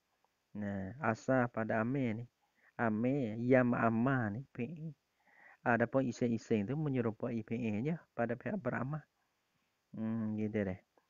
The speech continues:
Wal aslu fil amili ayyakuna fi'lan. Bahasa adalah bermula asal pada amil tu. Bahasa adalah amil tu fi'lan ialah fi'il.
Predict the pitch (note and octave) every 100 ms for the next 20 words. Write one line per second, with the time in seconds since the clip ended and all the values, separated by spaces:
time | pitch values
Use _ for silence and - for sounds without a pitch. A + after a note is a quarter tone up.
0 | _ C3 B2+ A#2+ A2 - C3+ C3+ A#2+ A2+
1 | A2+ G#2+ G#2+ A2+ D#3 F3 _ - - A#2+
2 | A2+ G#2+ G2+ - B2+ A2 G2 - G#2 G#2+
3 | G#2 _ _ _ - - B2 - G2 A2
4 | A#2 C#3 C#3 A#2+ A#2+ A#2 A2+ A2 A#2+ A#2
5 | D#3+ G#3+ - A#2+ A#2 A2+ B2 A2+ A#2 B2+
6 | A2+ G#2+ - _ - - - A#2+ - -
7 | A2 A2+ A2 A2 B2 A#2 A2 D3 - B2
8 | A2 C3 A#2 A#2 A2+ A#2 A2+ A2+